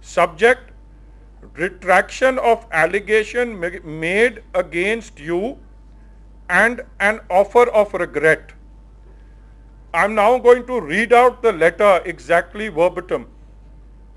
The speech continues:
In the recent past, I made certain statements and allegation against you regarding your alleged involvement in drug trade.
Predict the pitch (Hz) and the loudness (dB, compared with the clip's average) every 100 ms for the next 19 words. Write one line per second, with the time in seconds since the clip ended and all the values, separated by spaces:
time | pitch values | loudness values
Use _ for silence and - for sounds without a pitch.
0 | - 208 226 220 233 165 220 226 277 285 | -10 -6 -2 2 2 2 -6 -4 -4 -4
1 | 277 196 185 196 226 - - - - - | -4 2 4 2 0 -8 -20 -20 -20 -20
2 | - - 196 214 214 180 196 240 233 - | -20 -8 0 0 0 -2 2 0 0 -4
3 | 208 202 233 233 - 196 202 202 214 233 | -4 -2 -4 -6 -14 -6 -6 -6 -6 -6
4 | 240 - 220 - 165 175 208 196 214 214 | -6 -8 -8 -4 -2 -2 -4 -2 -2 -2
5 | 233 226 185 156 180 202 196 - 147 170 | -8 -6 -8 -6 -8 -10 -14 -14 -8 -8
6 | 196 - - - - - - - - - | -8 -14 -20 -20 -20 -20 -20 -20 -20 -20
7 | - 123 143 190 160 170 185 214 254 233 | -20 -12 -8 -4 0 2 2 -2 -4 0
8 | 240 247 185 190 196 202 262 214 - 214 | 0 0 -2 -2 -2 -2 -4 -4 -10 -8
9 | 202 190 156 180 208 214 247 240 - - | -8 -4 2 2 2 0 -2 -4 -14 -10
10 | 220 156 151 180 180 - 170 131 | -10 -6 -2 -2 -4 -8 -8 -8